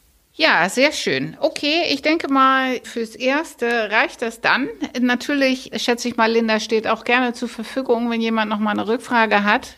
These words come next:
zu seinem Profil oder ob das so richtig ist, dann schreib uns wie immer gerne eine E-Mail an info at econnects punkt de und dann verspreche ich gerne, dass Linda dann ihre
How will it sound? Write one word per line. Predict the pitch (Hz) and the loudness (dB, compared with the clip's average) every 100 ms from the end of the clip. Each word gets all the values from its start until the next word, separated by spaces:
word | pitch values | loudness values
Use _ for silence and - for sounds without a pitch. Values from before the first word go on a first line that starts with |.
| - | -12
zu | - 214 208 202 196 | -2 2 2 4 2
seinem | 196 196 202 | 2 0 0
Profil | - 208 - 220 214 226 - - - 285 202 | -2 -4 -2 0 2 2 0 -10 -14 -10 -8
oder | - 202 202 | -2 0 2
ob | 202 | 0
das | 196 196 | 0 -2
so | 202 | 0
richtig | 220 233 220 214 - | 0 0 -2 -4 0
ist, | 226 359 - - - | 2 0 -4 -16 -6
dann | 233 233 226 226 220 | 0 2 2 2 0
schreib | 214 - - - - 254 | -4 -6 -6 -4 0 2
uns | 254 247 226 | 2 0 0
wie | |
immer | 220 262 233 | 4 6 6
gerne | 233 254 302 285 | 4 2 4 4
eine | 262 254 247 233 | 2 2 2 0
E-Mail | 294 269 262 453 - | 2 4 4 0 0
an | 240 233 | 2 4
info | 269 277 254 | 2 2 0
at | - 233 - | 0 -2 -4
econnects | 262 277 247 233 233 - - | -2 0 2 0 -2 -12 -12
punkt | - 240 220 | -6 -4 -2
de | 220 240 269 254 - - - - - - | 0 2 4 4 0 -10 -20 -20 -10 0
und | 247 240 | 2 4
dann | 226 220 220 220 - - | 4 4 2 -2 -6 -14
verspreche | - 190 - 233 220 | -14 -14 -6 -4 -2
ich | 214 208 | -4 0
gerne, | 214 233 226 214 202 | 2 4 4 2 0
dass | 196 202 | -2 0
Linda | 208 202 196 185 190 - - - - | 0 2 0 0 -2 -6 -18 -14 -2
dann | 185 185 185 | 0 2 2
ihre | 180 202 190 185 185 | 2 2 2 2 0